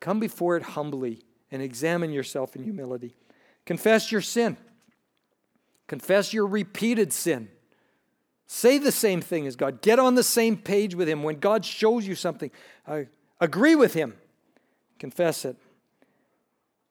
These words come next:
And then if you're a believer, a follower of Jesus, take heart. He has overcome the world. He will shortly crush Satan under your feet. He will never leave you or forsake you. He will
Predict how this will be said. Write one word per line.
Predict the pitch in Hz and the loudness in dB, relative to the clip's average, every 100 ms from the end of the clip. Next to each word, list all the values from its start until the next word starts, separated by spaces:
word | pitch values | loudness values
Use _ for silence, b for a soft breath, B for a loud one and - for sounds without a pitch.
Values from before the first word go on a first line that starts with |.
| _ _ | _ _
And | 139 | -2
then | 185 | 0
if | 202 | 0
you're | 208 190 | 2 2
a | 180 | 2
believer, | 160 160 175 190 196 | 2 0 0 0 0
a | 156 | 0
follower | - 165 180 180 | 2 2 2 2
of | 165 | 0
Jesus, | 131 151 160 170 - | -2 -6 -4 -6 -6
take | 170 165 | -6 -4
heart. | 160 170 139 _ _ _ _ | -2 -2 -2 _ _ _ _
He | - 185 | -6 -4
has | 143 | 2
overcome | 156 151 147 160 | 2 0 -2 -2
the | 160 | -2
world. | 160 180 147 - _ _ _ _ _ | -2 -2 -4 -8 _ _ _ _ _
He | - 190 | -8 -4
will | 156 | -4
shortly | - 175 175 175 | -2 0 0 0
crush | 165 - 170 - | -4 0 -2 -2
Satan | - 208 170 147 | -4 -4 -4 -4
under | 156 156 | -2 -2
your | 160 151 | -4 -6
feet. | - 185 165 _ b b | -8 -10 -10 _ b b
He | - | -10
will | 170 | -2
never | 165 160 160 | 2 4 4
leave | 165 220 170 | 2 0 -2
you | 156 | 0
or | 151 | 0
forsake | 151 165 143 - 202 - | 0 -2 -6 -4 -4 -4
you. | 147 113 b b b b | -8 -8 b b b b
He | 175 220 | -4 -4
will | 180 170 190 185 | 0 4 4 4